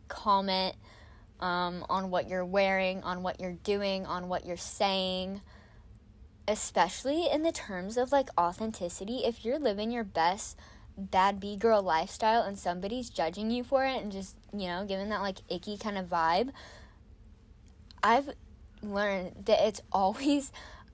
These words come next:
a reflection of themselves. They don't feel great about themselves. And I've t-, just, my reaction and how I've gone through that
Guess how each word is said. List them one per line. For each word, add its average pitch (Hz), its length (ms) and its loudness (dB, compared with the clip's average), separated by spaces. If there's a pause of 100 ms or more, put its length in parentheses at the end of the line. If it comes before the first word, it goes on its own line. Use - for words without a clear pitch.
(320)
a 226 80 6
reflection 240 640 2
of 254 100 -2
themselves. 226 560 4
They 214 160 4
don't 208 400 -2
feel 247 200 4
great 196 360 0
about 180 300 2
themselves. - 720 -8 (640)
And 202 420 0 (100)
I've 196 420 4 (300)
t-, - 100 -12 (360)
just, - 380 -6 (340)
my 220 120 2
reaction 226 720 4
and 190 600 -4 (560)
how 202 300 4
I've 190 320 4 (800)
gone 190 320 4
through 247 260 -2
that 170 320 6